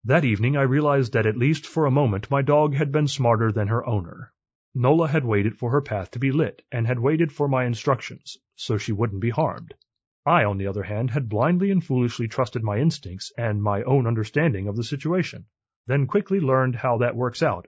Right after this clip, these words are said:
as I stumbled in the darkness. When we look around the world, we see most of our society leaning on its own understanding and walking in spiritual darkness.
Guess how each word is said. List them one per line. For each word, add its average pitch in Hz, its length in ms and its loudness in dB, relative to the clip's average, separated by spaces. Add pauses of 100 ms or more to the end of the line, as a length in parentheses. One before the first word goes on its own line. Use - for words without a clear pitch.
as 110 140 -4
I 113 100 0
stumbled 104 600 -2
in 131 100 0
the 135 80 -2
darkness. 120 560 0 (520)
When 127 180 2
we 113 100 4
look 165 160 2
around 131 280 4
the 104 60 2
world, 98 380 0
we 131 140 0
see 170 240 -4
most 139 340 0
of 127 100 -4
our 131 80 4
society 113 580 -2
leaning 160 320 2
on 165 100 0
its 147 160 -2
own 139 180 0
understanding 113 720 -2
and 110 160 -2
walking 117 480 2
in 135 220 0
spiritual 131 480 0
darkness. - 560 -10